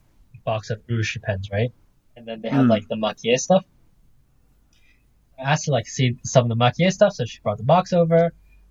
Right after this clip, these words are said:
Speaker 1: and, uh, and then, you know, once we're done, you know, they were putting it away, and they dropped the entire tray of Makie pens on the floor.
Speaker 2: <sighs> No, no, no.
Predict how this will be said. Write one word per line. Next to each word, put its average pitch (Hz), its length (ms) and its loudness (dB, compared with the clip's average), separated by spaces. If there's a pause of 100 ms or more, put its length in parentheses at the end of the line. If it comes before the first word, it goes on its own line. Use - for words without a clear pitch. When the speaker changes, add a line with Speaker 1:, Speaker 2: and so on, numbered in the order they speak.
Speaker 1:
and, 120 360 -2
uh, 113 240 4
and 120 180 -4
then, 123 120 0
you 120 80 0
know, 113 100 -2
once 110 200 -2
we're 113 80 0
done, 127 300 2 (480)
you 131 80 -14
know, 113 80 -12
they 110 80 -10
were 101 80 -8
putting 117 260 -2
it 104 80 -2
away, 110 380 0 (560)
and 131 440 -4 (1200)
they 139 180 -2 (100)
dropped 135 560 0 (160)
the 131 240 -2
entire 139 880 2
tray 113 460 -2 (800)
of 120 180 -6
Makie 117 460 -4
pens 107 340 -4 (360)
on 120 100 -8
the 107 80 -8
floor. - 240 -20 (960)
Speaker 2:
<sighs> - 80 -14 (600)
No, - 160 -16
no, - 240 -18
no. - 60 -16